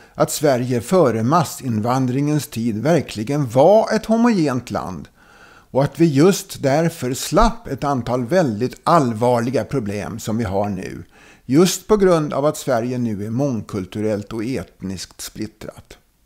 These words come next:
Så här sa den dåvarande socialdemokratiske statsministern och landsfadern Tage Erlander i ett tal i riksdagen nittonhundrasextiofem.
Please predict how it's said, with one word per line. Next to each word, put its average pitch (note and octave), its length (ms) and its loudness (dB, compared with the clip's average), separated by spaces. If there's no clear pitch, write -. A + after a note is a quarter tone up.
Så - 140 -2
här C#3+ 260 6
sa B2+ 240 2
den B2+ 180 -2
dåvarande A#2+ 640 2
socialdemokratiske A2+ 1200 -2
statsministern A2+ 920 -6
och A2 120 -8
landsfadern A2 880 -2
Tage C3 440 4
Erlander D3 800 2
i C3 120 -2
ett - 200 -6
tal A#2 320 0
i B2+ 80 -4
riksdagen A2+ 680 -2
nittonhundrasextiofem. G2+ 1200 -8